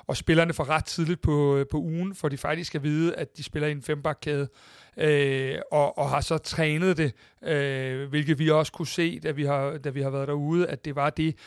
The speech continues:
Øhm, så, så det kommer ikke bag på mig, og, øhm, det,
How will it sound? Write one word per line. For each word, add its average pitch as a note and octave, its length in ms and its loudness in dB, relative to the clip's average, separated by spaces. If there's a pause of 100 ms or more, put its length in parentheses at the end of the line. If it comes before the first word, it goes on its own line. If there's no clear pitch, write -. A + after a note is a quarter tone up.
(300)
Øhm, C#3 440 -2
så, D#3 220 -4
så - 140 -6
det D3 100 -6
kommer D#3+ 220 2
ikke F#3 180 -2
bag F#3 220 2
på F#3 100 0
mig, E3 460 2
og, C#3+ 300 2
øhm, C#3 360 -4 (520)
det, F#3 160 4